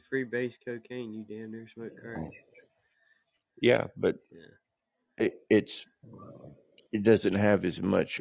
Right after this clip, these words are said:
Speaker 2: uh, baking soda in it, man.
Speaker 1: Right,
Speaker 2: It,
Speaker 1: right,
Speaker 2: it's
Speaker 1: right.
Speaker 2: pure, man. It, you get the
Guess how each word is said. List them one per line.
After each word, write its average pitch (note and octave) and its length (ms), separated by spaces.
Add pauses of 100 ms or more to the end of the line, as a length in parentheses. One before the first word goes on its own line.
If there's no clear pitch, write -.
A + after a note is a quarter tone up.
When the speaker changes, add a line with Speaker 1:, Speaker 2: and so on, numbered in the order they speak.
(140)
Speaker 2:
uh, C#2 440 (1600)
baking G2+ 380
soda E2+ 380
in E2 280
it, - 180
man. E2+ 280
Speaker 1:
Right, D#2+ 80
Speaker 2:
It, D#2+ 60
Speaker 1:
right, - 120 (180)
Speaker 2:
it's - 140
Speaker 1:
right. - 80 (260)
Speaker 2:
pure, - 120 (440)
man. D#2 260
It, C#2+ 280
you G2+ 260
get F#2 360
the - 80